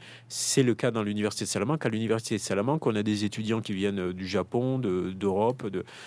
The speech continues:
d'un peu partout, euh, parce que l'université de Salamanque a des programmes d'échange avec, euh, les universités européennes, mais aussi avec vingt-cinq universités japonaises. Et donc, dans le roman, on a un,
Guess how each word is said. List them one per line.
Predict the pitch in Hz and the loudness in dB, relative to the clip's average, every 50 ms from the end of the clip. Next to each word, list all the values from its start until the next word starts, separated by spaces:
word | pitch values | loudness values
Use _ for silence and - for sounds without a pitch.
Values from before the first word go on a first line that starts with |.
| - - - - | -18 -14 -6 -2
d'un | 120 104 | 0 2
peu | 92 117 | 2 2
partout, | - - 104 - - 156 180 180 - - - - - - - - - | 4 4 2 2 2 2 2 2 0 -6 -16 -16 -16 -16 -12 -6 0
euh, | 104 110 113 110 107 107 107 107 104 104 95 - | 2 4 4 6 6 6 4 4 2 0 -2 -4
parce | 110 101 - | -4 -4 -2
que | - - 117 | 0 0 2
l'université | 117 120 123 120 113 110 113 - - 123 | 2 2 2 2 0 0 -2 -2 -4 -2
de | 107 | 0
Salamanque | - 117 107 113 120 117 - | 0 2 2 2 2 2 0
a | 104 | 0
des | 98 95 | -2 0
programmes | - - 113 104 110 107 107 101 | 0 0 2 2 2 2 0 0
d'échange | 101 104 98 - - 120 123 120 107 95 | -2 -2 -2 -2 -2 -2 -2 -2 -2 0
avec, | 90 92 107 110 110 - | 0 2 2 0 0 -2
euh, | - 92 | -2 -2
les | 90 92 92 | -2 -2 -2
universités | 101 98 98 90 - - - - 101 | -2 0 0 -2 -2 -4 -2 0 2
européennes, | 95 92 - 113 95 92 95 | 2 2 2 0 0 0 0
mais | 107 127 131 | 2 2 2
aussi | 127 120 117 - - 123 117 - | 2 2 2 0 0 0 0 0
avec | 98 98 101 98 101 | 0 0 0 -2 -2
vingt-cinq | 98 113 120 123 117 - - 123 110 104 - - - - - - | 0 0 0 0 0 -2 -2 -2 -4 -6 -8 -16 -20 -18 -10 -6
universités | 107 107 107 101 95 - - - - - 104 | -4 -2 0 -2 -2 -4 -6 -10 -6 -6 -4
japonaises. | 95 101 87 - 110 110 135 151 156 160 - - - - - - - - - - - - - - | -2 -2 -2 -2 -2 0 0 0 -2 -4 -8 -16 -20 -20 -20 -20 -20 -20 -20 -20 -20 -20 -10 -4
Et | - 110 | 0 2
donc, | 120 127 127 | 4 4 4
dans | 120 120 113 | 4 4 4
le | 113 | 4
roman, | 104 107 107 123 143 160 170 - - - - - - - - - - - - - - - - - - - - | 4 4 4 4 2 2 0 -2 -8 -20 -20 -20 -20 -20 -20 -20 -20 -20 -20 -20 -20 -20 -18 -14 -10 -8 -4
on | 110 104 | -2 -2
a | 107 | 0
un, | 90 | 0